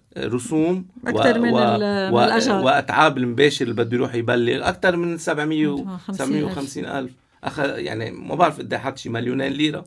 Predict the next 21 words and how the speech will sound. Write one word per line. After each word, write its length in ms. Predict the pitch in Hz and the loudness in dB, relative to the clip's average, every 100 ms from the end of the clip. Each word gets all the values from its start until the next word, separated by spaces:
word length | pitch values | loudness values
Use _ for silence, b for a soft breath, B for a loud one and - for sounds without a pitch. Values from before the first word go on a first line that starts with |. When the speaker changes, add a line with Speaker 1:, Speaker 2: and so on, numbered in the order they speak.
| _ | _
Speaker 2:
إف. 240 | 220 202 - | -12 -12 -10
Speaker 1:
يعني 220 | 196 - | -8 -6
عم 140 | 120 | -6
بيجي 260 | 120 160 160 | -2 0 0
يدفع 260 | 160 180 165 | 2 2 2
له 260 | 151 135 B B - | 2 0 B B -6
لكاتب 400 | 127 160 156 143 | -2 -2 0 0
العدل 340 | 127 135 131 | 2 2 0
حط 240 | 127 165 - | -2 -4 -2
أكتر 320 | - 196 175 | -2 2 4
منه 280 | 196 190 180 | 4 2 0
لحتى 400 | 165 170 180 185 | -4 -6 -2 0
يبعت 300 | - 160 165 | 0 -2 -2
ال-، 280 | 156 143 | -2 -2
العرض 440 | 143 - - - 151 | -4 -6 -4 -4 -4
الفعلي. 460 | 143 143 - - - | -6 -6 -6 -8 -6
Speaker 2:
موضوع 560 | 226 269 269 233 320 | 0 2 2 2 2
إيجارات 520 | 262 220 208 214 220 220 | 0 0 0 0 -2 -2
البي 280 | 175 190 196 | -4 -6 -6
إن 160 | 180 | -6
بي. 420 | 170 160 151 160 | -6 -8 -10 -14